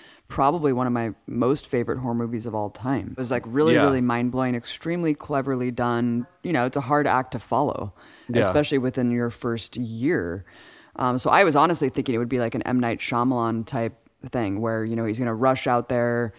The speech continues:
Speaker 1: all this pressure from Hollywood, and then just kind of unroll, like, something that was just not very good. And it was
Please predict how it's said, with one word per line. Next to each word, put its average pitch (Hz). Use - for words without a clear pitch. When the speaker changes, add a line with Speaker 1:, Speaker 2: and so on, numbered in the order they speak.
Speaker 1:
all 131
this 127
pressure 127
from 123
Hollywood, 123
and 127
then 120
just 120
kind 117
of 113
unroll, 120
like, 117
something 117
that 110
was 117
just 117
not 113
very 113
good. 123
And 127
it 107
was 110